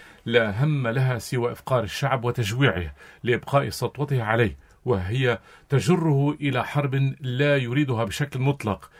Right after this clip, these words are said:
ليقينه ألا قدرة لديه على الصمود أو المواجهة. وهناك أمثلة أمامه كالأرض المحروقة في غزة التي لم توفر لها حماس أدنى مقومات الحرب، والقرى الجنوبية المدمرة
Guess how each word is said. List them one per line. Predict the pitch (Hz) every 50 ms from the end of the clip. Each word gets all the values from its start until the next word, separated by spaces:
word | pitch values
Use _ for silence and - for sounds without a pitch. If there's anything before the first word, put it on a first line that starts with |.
| - - - -
ليقينه | 127 117 104 - - 143 147 139 127 110 110 110 104 101 _ _ _ _ _ -
ألا | 147 143 139 131 127 120
قدرة | 113 - - 165 143 139 113 104 -
لديه | 113 101 101 120 139 139 117 - - - - - - -
على | 110 113 117 110
الصمود | 98 - - - 143 147 156 156 135 -
أو | - 127 127
المواجهة. | 127 120 127 131 143 143 127 92 98 92 87 87 80 - - - - - -
وهناك | 123 107 98 120 123 131 123 - - 117
أمثلة | 110 104 - - 151 156 147 143 - 110 120 113 123
أمامه | 131 143 139 117 101 87 85 80 - - - - _ -
كالأرض | - 139 127 - - 156 160 151 143
المحروقة | 135 123 127 - - - 143 143 131 - - 101
في | 95 - 104
غزة | - 143 120 92 104 117 104 - - _ _ - - -
التي | 143 127 120 117 - - 117
لم | 113 107
توفر | 98 113 123 151 139 - - 135
لها | 127 135 123 110
حماس | 101 - 120 127 139 139 117 98 - - _ - - - - _ -
أدنى | 170 190 160 147 139 147
مقومات | 143 143 135 139 - 139 139 135 139 147 143 143 147
الحرب، | 131 - - 147 120 95 85 - - - - - - _ -
والقرى | 117 117 113 104 101 95 92 - - 143 165 151 135
الجنوبية | 120 113 107 101 98 92 101 110 101 110 117 127 123
المدمرة | 107 98 104 104 139 143 143 135 123 123 117 -